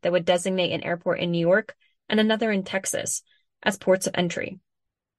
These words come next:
The immigration proposal has bipartisan support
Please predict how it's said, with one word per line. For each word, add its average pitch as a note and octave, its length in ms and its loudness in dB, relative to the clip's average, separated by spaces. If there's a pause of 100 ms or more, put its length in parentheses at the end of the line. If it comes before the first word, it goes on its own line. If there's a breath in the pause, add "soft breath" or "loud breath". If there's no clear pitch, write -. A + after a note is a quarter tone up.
(300)
The F#3 80 8
immigration E3+ 500 6
proposal E3+ 520 2
has E3+ 180 0
bipartisan E3 640 -2
support F#3+ 480 2